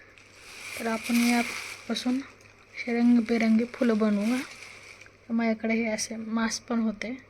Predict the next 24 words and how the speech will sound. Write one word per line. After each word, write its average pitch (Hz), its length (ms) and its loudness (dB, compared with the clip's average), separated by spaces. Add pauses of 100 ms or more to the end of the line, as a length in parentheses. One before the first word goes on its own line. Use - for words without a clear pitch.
(260)
मी 233 100 -8
त्याचे 226 260 -4
काही 220 180 -2
फुलं 220 300 -4
बनवले 214 360 0
आहेत. 208 300 -4 (1080)
आणि 226 220 0
हे, 226 240 0 (920)
हे 240 80 -2
बघा, 208 200 -4 (140)
प्लास्टिकचे 240 600 -6
फूल. 220 320 -4 (1300)
तर 233 60 -10
असं 226 340 -6 (220)
खूप - 240 -6
सोपं 247 340 -4
आहे 220 140 -4
बनवणे. 214 680 -4 (600)
हे 226 60 -4
बघा, 214 160 -2
मी 220 180 -4
आता 220 160 -10
बनवत 226 480 -4
आहे, 220 340 -8